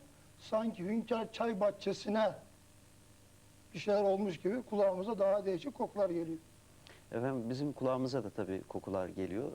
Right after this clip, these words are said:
Speaker 2: Ee, ben bu kokuyu Sayın Altınöz'ün kendisine ilettim. Ee, önceki haftaki yaptığımız görüşmede. Ee, örneğin işte belediyeye daha önce Özdilek'in, sizin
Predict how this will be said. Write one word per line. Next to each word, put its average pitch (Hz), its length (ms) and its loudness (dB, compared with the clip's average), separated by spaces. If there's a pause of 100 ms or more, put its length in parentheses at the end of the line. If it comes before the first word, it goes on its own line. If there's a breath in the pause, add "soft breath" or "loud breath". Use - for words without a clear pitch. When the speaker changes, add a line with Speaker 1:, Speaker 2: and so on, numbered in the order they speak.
Speaker 2:
Ee, 95 340 -2
ben 117 280 0
bu 131 220 -2
kokuyu 110 380 -4
Sayın 113 220 -2
Altınöz'ün 113 420 -2
kendisine 110 480 -2
ilettim. 95 440 -6 (480 loud breath)
Ee, 90 360 -4
önceki 101 380 -2
haftaki 92 560 -4 (200)
yaptığımız 92 480 -8
görüşmede. 95 520 -2 (600 loud breath)
Ee, 95 280 -2
örneğin 101 300 0
işte 104 240 -2
belediyeye 113 600 2 (160)
daha 113 200 2
önce 113 420 -2
Özdilek'in, 107 600 0 (160)
sizin 107 340 -4